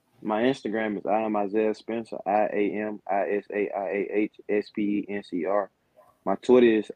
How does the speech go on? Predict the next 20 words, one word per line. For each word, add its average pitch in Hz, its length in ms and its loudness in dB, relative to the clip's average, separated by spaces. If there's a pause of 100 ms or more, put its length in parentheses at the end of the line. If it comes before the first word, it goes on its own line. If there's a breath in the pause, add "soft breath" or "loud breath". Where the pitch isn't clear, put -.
(100)
I 104 140 2
am 104 460 -2 (300)
Isaiah 101 360 2
Spence 113 400 -4
with 92 240 0
Doctor 104 280 2
R, 104 200 2
just 98 220 -2
with 98 120 -2
the 95 60 -2
E, 101 280 0
I 98 280 0 (160)
A 95 260 0
M 101 180 -6 (720)
S 104 200 2
P 120 120 -2
E 104 440 0
N 101 80 -4
C - 140 -6
E. 104 360 0